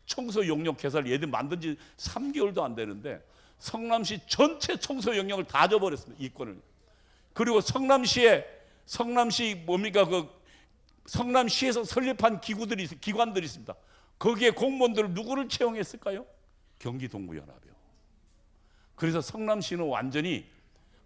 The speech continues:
간첩들이 소굴이 됐습니다. 우리 국민들 세금으로 간첩들을 먹여 살리는 기관이 됐어요. 다음 넘겨보십시오. 이게요, 성남시 인수위원회인데요, 위원장부터 해가 제가 초록색에 있는 게 전부 뭐예요?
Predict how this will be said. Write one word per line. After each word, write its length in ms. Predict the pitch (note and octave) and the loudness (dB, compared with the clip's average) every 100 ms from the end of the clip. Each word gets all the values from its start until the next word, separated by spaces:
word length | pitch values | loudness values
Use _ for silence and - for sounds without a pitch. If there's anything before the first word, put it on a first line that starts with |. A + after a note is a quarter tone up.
| - | -10
간첩들이 720 | - D#3+ F3 F#3 - F3+ F#3+ | -2 -2 0 -4 -4 -6 -6
소굴이 440 | - - F4+ E4+ | -8 -8 -6 -6
됐습니다. 380 | F#3 B2+ - - - _ _ _ - | -6 -8 -12 -20 -20 _ _ _ -8
우리 220 | D#3+ A3 | -4 -2
국민들 540 | F3+ A3+ C4 B3+ B3 | -2 -2 0 2 0
세금으로 760 | G#3+ - C#4 C#4+ A#3 A#3+ F#3+ - - _ | -2 -2 0 2 4 4 2 -4 -20 _
간첩들을 560 | - F#3+ G3+ A3+ B3 A3 | 2 2 2 0 0 0
먹여 380 | F#3 G#3+ C4+ | 2 4 4
살리는 400 | C#4 C#4 B3+ B3 | 4 4 2 -2
기관이 340 | A3 G#3 F#3+ E3 | -4 2 2 2
됐어요. 260 | B2 A#2+ F#2+ _ _ _ _ _ _ _ _ _ _ _ _ | -2 -6 -12 _ _ _ _ _ _ _ _ _ _ _ _
다음 260 | D3 F3 D#3 | 8 8 6
넘겨보십시오. 640 | D3 C#3+ A2+ G2 - C#2 _ _ _ _ _ | 0 0 0 -4 -10 -18 _ _ _ _ _
이게요, 580 | D#3 G3+ A3 B3 A3 B2 | -4 0 6 8 8 4
성남시 520 | - A#3 A#3+ B3 F#3+ G3 | -4 -4 0 0 0 -4
인수위원회인데요, 800 | A#3 C4 A3+ A#3+ G#3+ F3+ A3 | -4 -2 -2 2 2 4 2
위원장부터 720 | F3 D#3+ B3 B3 A#3+ - G#3 G#3 | 2 2 0 4 2 2 0 2
해가 160 | G3 | 4
제가 340 | - G3+ G#3+ G#3+ - - - | 4 6 6 6 -2 -20 -14
초록색에 520 | - C4 D4 C#4 A#3 A3 | -4 4 6 6 6 6
있는 160 | A3 | 4
게 180 | G#3 G3+ | 2 4
전부 380 | - E4+ F4+ D#4 | 10 12 12 6
뭐예요? 380 | G3 G#3 C3 | 6 6 6